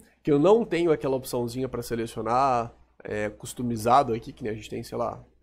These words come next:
I-, isso aqui, ó, isso aqui. Ah, a câmera tá na frente. Pera aí, pronto.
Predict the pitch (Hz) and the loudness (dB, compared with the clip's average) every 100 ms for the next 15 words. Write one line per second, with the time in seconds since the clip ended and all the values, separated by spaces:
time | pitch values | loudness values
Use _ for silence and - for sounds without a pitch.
0 | _ _ _ _ _ _ - 127 143 - | _ _ _ _ _ _ -6 -6 -4 -4
1 | 139 - 139 117 117 127 - 127 - 110 | -4 -4 -2 0 -2 -6 -8 -10 -8 -2
2 | 127 139 123 - 120 117 120 117 - 90 | 2 2 2 -4 -6 -6 -6 -8 -8 -12
3 | - - - _ - - _ _ _ _ | -14 -20 -20 _ -20 -20 _ _ _ _
4 | _ _ _ _ _ _ _ _ _ - | _ _ _ _ _ _ _ _ _ -8
5 | 120 120 151 180 185 185 180 123 101 - | -2 0 0 0 2 0 -2 -4 -8 -12
6 | - | -20